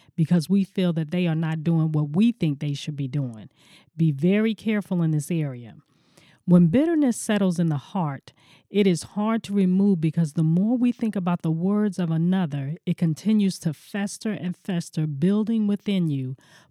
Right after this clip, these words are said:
putting up a wall that you can't find a way to forgive that person. And that's not how God wants us to live. Just like in Luke six thirty-seven, it reads, "Judge not, and you shall not be judged.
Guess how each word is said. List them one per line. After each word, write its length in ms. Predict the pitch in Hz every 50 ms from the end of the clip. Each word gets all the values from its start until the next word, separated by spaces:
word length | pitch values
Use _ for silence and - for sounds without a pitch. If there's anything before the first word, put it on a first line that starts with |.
| _ -
putting 340 | - 226 262 285 285 285
up 180 | 277 262 - -
a 80 | 214 214
wall 560 | 202 214 226 247 226 170 143 143 139 143 160 175
that 280 | - 151 143 180 170 160
you 120 | 196 220
can't 300 | 208 - - 214 190 185
find 300 | - - 190 185 185 180
a 40 | 180
way 180 | 175 180 175 175
to 120 | - -
forgive 400 | 165 196 180 - 233 269 277 220
that 200 | 180 147 135 -
person. 460 | - 151 139 123 - - - - - - _ _ _ _ _ - - - - _ -
And 200 | 175 170 175 180
that's 240 | 196 220 220 -
not 200 | 233 208 196 196
how 180 | 180 180 180 175
God 340 | 170 180 175 165 165 170 170
wants 240 | 165 160 156 - 165
us 140 | 160 - -
to 100 | - 156
live. 400 | 156 180 196 175 131 127 123 - _ _ _ _ _ - - - _ _
Just 280 | - - 233 254 - -
like 200 | 226 214 208 -
in 220 | 196 175 170 175
Luke 220 | 190 196 175 - -
six 340 | - - - 190 - -
thirty-seven, 600 | - 190 185 175 170 160 - - 220 208 190 180 165
it 60 | 165
reads, 360 | 156 160 165 160 151 147 -
"Judge 460 | _ - 175 180 196 226 226 - -
not, 420 | 240 214 190 180 180 185 202 _ 370 339
and 200 | - 175 160 156
you 120 | 160 175
shall 320 | 180 - - 185 175 180 180
not 240 | 190 185 190 202 226
be 100 | 254 262
judged. 560 | 226 214 190 156 147 143 143 151 - -